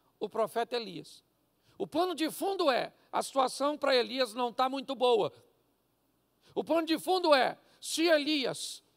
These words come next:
não se posicionar, não ceder os apelos,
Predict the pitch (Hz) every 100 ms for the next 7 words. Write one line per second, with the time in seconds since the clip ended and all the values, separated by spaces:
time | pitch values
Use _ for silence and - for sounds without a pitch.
0 | _ _ _ _ _ _ _ 196 311 370
1 | - 302 294 269 285 - 254 247 262 226
2 | 135 _ _ _ - 208 311 330 - 311
3 | 233 302 285 226 254 - 262 240 165 -